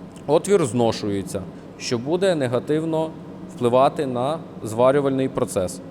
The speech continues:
Тому його слід замінити. Окрім того, є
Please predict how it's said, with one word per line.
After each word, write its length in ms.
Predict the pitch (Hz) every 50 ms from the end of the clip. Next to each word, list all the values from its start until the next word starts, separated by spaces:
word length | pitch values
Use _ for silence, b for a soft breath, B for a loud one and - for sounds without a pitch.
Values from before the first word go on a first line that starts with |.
| - -
Тому 460 | - 123 117 127 151 185 208 226 240 233 - 120
його 280 | 113 110 123 143 165 175
слід 340 | 175 - 117 127 139 139
замінити. 540 | 110 101 117 120 117 107 101 92 82 - - - - - - - - - - - - - - -
Окрім 320 | 135 131 - 156 160 165
того, 380 | 156 - 160 131 107 113 101 92 98 - - - - - 113
є 300 | 117 127 131 120 107